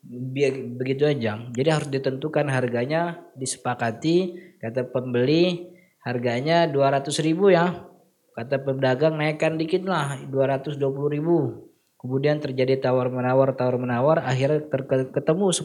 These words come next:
kesepakatan harga dua ratus lima ribu misalnya. Itu harga yang sudah disepakati. Maka tidak boleh kedua pihak meninggalkan tempat dagangan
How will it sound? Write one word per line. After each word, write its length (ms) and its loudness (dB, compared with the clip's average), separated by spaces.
kesepakatan 720 -2
harga 320 -2
dua 320 -2
ratus 400 -6
lima 240 -4
ribu 320 4
misalnya. 560 -6
Itu 240 0
harga 240 4
yang 160 6
sudah 240 0
disepakati. 800 -8
Maka 320 -2
tidak 320 -2
boleh 320 2
kedua 400 0
pihak 320 -4
meninggalkan 880 -4
tempat 400 -8
dagangan 640 -4